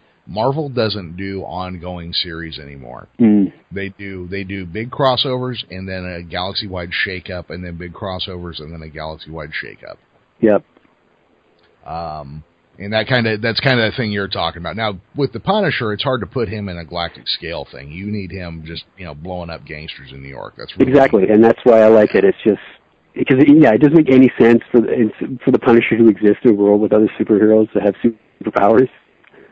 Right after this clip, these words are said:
Speaker 1: Right.
Speaker 2: And so they kinda pretend that he doesn't, in a way.
Speaker 1: Oh, yeah. Well, did you ever read Mike Grell's run on Green Arrow?
Speaker 2: Yes. Oh, yeah.
Speaker 1: Okay.
Speaker 2: The, uh, the, was it the Long Bow Hunter? Was that the, the
Speaker 1: The
Speaker 2: first?
Speaker 1: Long Bow Hunters, and then the, the next forty
Speaker 2: Yep.
Speaker 1: issues of his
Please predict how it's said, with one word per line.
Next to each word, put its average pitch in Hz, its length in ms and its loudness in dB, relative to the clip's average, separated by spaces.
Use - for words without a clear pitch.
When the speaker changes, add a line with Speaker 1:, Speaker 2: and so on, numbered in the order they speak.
Speaker 1:
Right. 87 360 -4
Speaker 2:
And - 100 2
so 156 80 6
they 143 80 6
kinda 190 180 6
pretend 135 320 4
that 123 80 6
he 120 60 6
doesn't, 113 400 4
in 131 100 4
a 127 40 8
way. 127 320 6
Speaker 1:
Oh, 226 140 4
yeah. 220 220 2
Well, 160 140 6
did 160 100 4
you 240 220 4
ever 196 200 4
read 123 300 0
Mike 107 240 2
Grell's 101 420 0
run 92 200 -4
on 85 180 -6
Green 85 240 -8
Arrow? 50 380 -10
Speaker 2:
Yes. 117 200 4
Oh, 113 120 2
yeah. 95 200 2
Speaker 1:
Okay. 104 300 2
Speaker 2:
The, 110 60 2
uh, 110 40 6
the, 117 260 4
was 139 180 4
it 127 60 -2
the 117 100 4
Long 131 280 8
Bow 143 260 8
Hunter? 151 260 6
Was 123 100 8
that 135 180 4
the, 131 100 6
the 123 60 6
Speaker 1:
The 123 140 -2
Speaker 2:
first? 123 120 6
Speaker 1:
Long 117 240 2
Bow 127 220 2
Hunters, 123 480 0
and 107 120 -2
then 104 180 -2
the, 98 320 -4
the 98 100 -6
next 104 260 -2
forty 110 260 0
Speaker 2:
Yep. 123 160 6
Speaker 1:
issues 101 300 -6
of 90 100 -8
his 92 280 -8